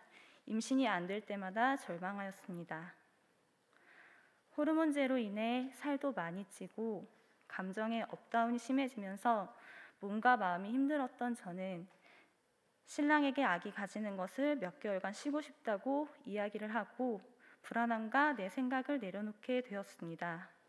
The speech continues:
그때서야 하나님께 맡겨야겠다는 생각을 하게 되었습니다. 그렇게 하나님께 기도하며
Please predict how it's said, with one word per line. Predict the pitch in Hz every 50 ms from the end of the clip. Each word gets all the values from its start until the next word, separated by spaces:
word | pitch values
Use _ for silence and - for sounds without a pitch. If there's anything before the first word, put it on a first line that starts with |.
| _ _ _ _ - - - - - - - - _ _
그때서야 | - 233 233 - 294 294 285 285 247 247 247 254
하나님께 | 277 277 294 294 311 311 302 294 302 - 269 247
맡겨야겠다는 | 196 175 175 - - 240 233 226 220 220 - 202 202 202 202
생각을 | - 269 247 247 254 240 240 262 240 240
하게 | 254 240 - 240
되었습니다. | - - 190 185 180 - - - - 175 165 170 165 - 175 175 165 165 - - _ _ _ _ _ _ _ _ _ _ _ _ - - - - _ _ _ _ -
그렇게 | 233 226 226 226 226 - 269 269 277 285
하나님께 | 294 269 285 311 311 320 311 302 285 294 - - 269 262 262 262
기도하며 | 254 - - - 220 214 208 196 190 202 220 240 233 226 202 196